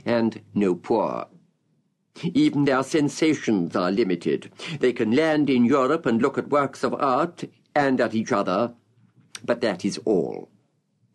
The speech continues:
unquote. Behind his humor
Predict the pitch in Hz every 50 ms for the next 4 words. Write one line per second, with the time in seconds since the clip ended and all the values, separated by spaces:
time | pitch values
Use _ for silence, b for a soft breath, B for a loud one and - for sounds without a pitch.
0 | - - 85 76 73 - - 87 69 - - - - _ _ _ _ _ _ _
1 | _ _ _ _ _ _ _ _ _ _ _ _ _ _ B B B B B B
2 | B B B B B B B B B B 92 - - 123 127 127 127 117 117 -
3 | 120 104 - - - 143 127 113 110 90 85 87 87 -